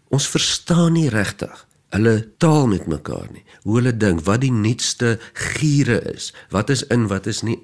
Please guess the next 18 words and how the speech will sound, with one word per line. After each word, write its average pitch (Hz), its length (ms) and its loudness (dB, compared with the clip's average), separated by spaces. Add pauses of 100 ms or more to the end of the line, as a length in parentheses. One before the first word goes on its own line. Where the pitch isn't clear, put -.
(140)
in 110 160 2
nie, - 160 -10 (260)
maniere 101 400 0
van 98 220 -4
praat 87 300 -2
ensovoorts 90 560 -4
ensovoorts. - 720 -8 (520)
So, 151 280 2 (160)
hoe 160 200 4
beter 139 480 2
ons 120 240 0
verstaan, - 540 -4
hoe 90 100 -2
beter 120 300 2
kan 120 180 0
ons 98 200 -2
ons 92 160 -4
tieners 92 340 -4